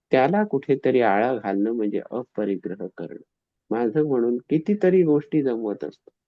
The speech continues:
पॅलेस वारले लोकांनी, राजा महाराजांनी, संस्थानिकांनी. पॅलेसमध्ये, दुनियामध्ये जे जे काही उपलब्ध आहे, जे जे काही सुंदर आहे,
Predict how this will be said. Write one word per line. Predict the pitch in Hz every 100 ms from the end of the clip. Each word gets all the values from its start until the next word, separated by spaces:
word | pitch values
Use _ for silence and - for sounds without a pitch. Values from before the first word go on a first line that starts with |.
| _ _ _ _ _ _ _ _ _ _ _ _ _ _ -
पॅलेस | 131 160 180 180 - _ _ _ _ _ _ _ _ -
वारले | 117 123 120 110 107
लोकांनी, | 98 - 90 76 76 71
राजा | 107 107 110 101
महाराजांनी, | 104 98 90 95 92 98
संस्थानिकांनी. | 92 95 87 - 95 90 - 78 76 _ _ _ _ _ 139
पॅलेसमध्ये, | 135 180 190 - 156 160 156
दुनियामध्ये | 127 120 151 160 151 139 143 131 - - -
जे | 131 120
जे | 170 180
काही | 160 151 135 -
उपलब्ध | 107 - 147 143 143
आहे, | 107 104
जे | 160
जे | 208 220
काही | 185 165 143
सुंदर | - 165 180 139
आहे, | 90